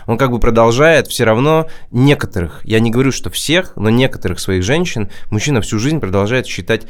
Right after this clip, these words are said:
своими, что бы с ними ни происходило. Это не обязательно про ревность история, но обязательно, но, но у мужчины есть местечко в сердце, он находит <laughs> местечко в сердце для, для женщин, которых он когда-то любил.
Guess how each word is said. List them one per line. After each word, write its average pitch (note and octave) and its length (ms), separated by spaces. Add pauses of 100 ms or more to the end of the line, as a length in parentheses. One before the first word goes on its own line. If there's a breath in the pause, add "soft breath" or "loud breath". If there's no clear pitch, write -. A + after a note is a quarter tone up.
своими, G2+ 540
что C#3+ 220
бы C#3+ 80
с - 80
ними A#2+ 140
ни A2+ 80
происходило. G#2 580 (300 loud breath)
Это B2 180
не B2 80
обязательно B2+ 320
про G#2+ 220
ревность G2 420
история, F2 420 (300 loud breath)
но A#2+ 140
обязательно, D3+ 440
но, C3 240
но C3+ 200
у C3+ 40
мужчины D#3 360
есть A#2+ 420
местечко G#2 560
в - 60
сердце, - 400
он G2+ 80
находит G#2 340
<laughs> G2+ 80
местечко - 420
в F2+ 60
сердце D#3 360
для, G2 300 (300 loud breath)
для G#2+ 180
женщин, D3 360
которых C3+ 380
он C#3+ 120
когда-то A2+ 380
любил. A2+ 400